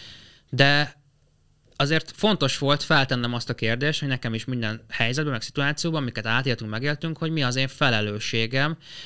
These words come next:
hogy miért vagyok én felelős, és hogy ha, ha ezt feltesszük, ezt a kérdést, hogy, hogy a történetért én most hogyan, hogyan vonzottam ezt be, vagy hogyan alakult ez így, és miért alakult így, és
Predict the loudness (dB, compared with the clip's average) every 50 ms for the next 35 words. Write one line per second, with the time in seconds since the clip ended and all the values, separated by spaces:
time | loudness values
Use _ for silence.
0 | -12 -2 0 0 2 2 2 0 2 2 2 2 2 2 0 -2 0 0 0 0
1 | 0 0 2 2 4 4 4 2 2 0 -2 -2 -2 -2 -2 -2 0 0 0 -2
2 | -2 -4 -10 -18 -20 -20 -20 -14 -8 -4 -2 -2 -2 -4 _ _ _ _ _ _
3 | -20 -20 _ _ _ _ _ _ -18 -18 -14 -14 -12 -12 -10 -8 4 6 8 8
4 | 8 6 2 0 2 2 2 4 2 0 0 0 0 2 2 0 2 0 0 2
5 | 2 2 4 4 2 2 2 0 0 0 0 -4 -10 -14 -4 0 2 4 4 6
6 | 8 8 8 8 6 2 2 2 0 2 4 4 4 4 2 -2 -10 -10 -6 -4
7 | 0 0 2 2 2 2 2 2 2 2 4 4 4 2 2 -2 -8 -14 -14 -12
8 | -10 -10 -8 -6 -4 -6 -6 -4 2 6 6 6 8 6 2 2 0 -2 0 0
9 | -2 0 2 2 2 2 2 0 -2 -2 -2 -2 -2 -4 -4 -4 -4 -6 -4 -4
10 | -4 -2 0 0 2 2 2 0 0 0 0 0 2 4 4 2 2 2 0 -2
11 | -2 -2 -2 -2 -2 -2 -2